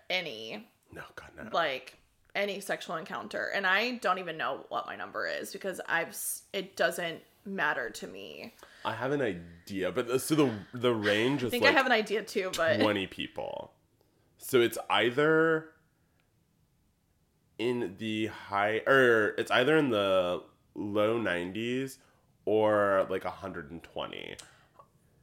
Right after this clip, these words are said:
Speaker 2: There, in that, I'm just
Speaker 1: Yeah.
Speaker 2: like, I've definitely had some sexual encounters that I have forgotten.
Speaker 1: Yep, drunk.
Speaker 2: That I don't care to,
Speaker 1: Yeah.
Speaker 2: like,
Speaker 1: I don't
Speaker 2: count.
Speaker 1: remember names.
Speaker 2: Oh, I definitely don't.
Speaker 1: I, mine are more like,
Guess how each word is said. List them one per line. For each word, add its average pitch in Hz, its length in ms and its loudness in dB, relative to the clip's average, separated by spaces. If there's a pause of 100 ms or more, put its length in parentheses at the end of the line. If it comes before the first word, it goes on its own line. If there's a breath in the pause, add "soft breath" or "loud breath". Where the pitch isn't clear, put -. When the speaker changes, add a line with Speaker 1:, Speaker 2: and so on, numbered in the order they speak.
(360)
Speaker 2:
There, 143 440 6 (180)
in 160 280 4
that, 113 340 4
I'm 110 160 2
just 104 160 -2
Speaker 1:
Yeah. 117 80 2
Speaker 2:
like, 104 120 2
I've 101 240 0
definitely 98 340 -2
had 87 160 -2
some 90 100 -10
sexual 85 400 -2
encounters 80 400 -6
that 85 100 -4
I 78 80 -2
have 92 140 -8
forgotten. 71 720 -4
Speaker 1:
Yep, - 180 -10 (180)
drunk. - 400 -14 (120)
Speaker 2:
That 98 120 2
I 90 260 0
don't 101 280 -2 (140)
care 85 580 -2
to, 101 140 -8
Speaker 1:
Yeah. - 120 -6
Speaker 2:
like, 76 300 -4 (260 loud breath)
Speaker 1:
I - 40 -16
don't 202 140 -4
Speaker 2:
count. 214 60 -6
Speaker 1:
remember 233 260 2
names. 180 1080 -6
Speaker 2:
Oh, 131 140 8
I 98 80 4
definitely 92 480 0
don't. 71 320 -8
Speaker 1:
I, 185 100 2
mine 196 300 2
are 262 100 0
more 220 260 0
like, 160 400 -2